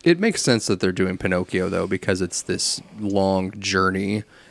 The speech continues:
and there's all this symbolism with it. So it makes, it makes sense that Disney's going after that. I don't think we need,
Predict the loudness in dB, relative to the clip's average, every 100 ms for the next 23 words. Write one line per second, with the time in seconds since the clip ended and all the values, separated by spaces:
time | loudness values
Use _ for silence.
0 | -6 -4 -4 0 0 2 2 2 0 0
1 | 0 0 0 -2 -2 -2 -2 -2 -4 -4
2 | -2 -2 0 2 4 2 0 -4 -2 0
3 | 0 0 0 0 0 -2 -2 0 0 -2
4 | -4 -2 0 0 0 2 0 0 -2 0
5 | 0 0 0 0 -2